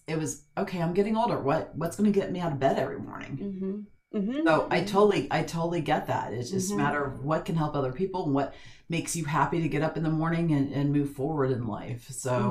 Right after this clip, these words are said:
Speaker 2: Mm-hmm.
Speaker 1: and I think you don't
Speaker 2: Yeah.
Speaker 1: really, really, I think most people don't tr-, find their true calling until at least their fifties.
Speaker 2: Yeah, I wonder about that. Especially, I wanna say, especially women. I don't know about men 'cause I haven't been one, but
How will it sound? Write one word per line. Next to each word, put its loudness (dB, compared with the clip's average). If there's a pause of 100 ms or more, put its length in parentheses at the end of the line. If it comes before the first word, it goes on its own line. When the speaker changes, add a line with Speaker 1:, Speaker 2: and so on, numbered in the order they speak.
Speaker 2:
Mm-hmm. -2 (460)
Speaker 1:
and 2
I 4
think -2
you -4
don't 0
Speaker 2:
Yeah. -6
Speaker 1:
really, 0
really, -2
I 2
think 0
most 4
people 2
don't 0 (680)
tr-, -4
find 2
their 2
true -2
calling 2
until 0
at -4
least 0
their -2
fifties. -8 (360)
Speaker 2:
Yeah, -4
I -2
wonder -4
about -2
that. 0
Especially, -4 (260)
I -2
wanna -2
say, 2
especially 0
women. 4
I 4
don't 4
know 4
about -2
men 2
'cause -8
I 2
haven't -2
been 2
one, 4
but 4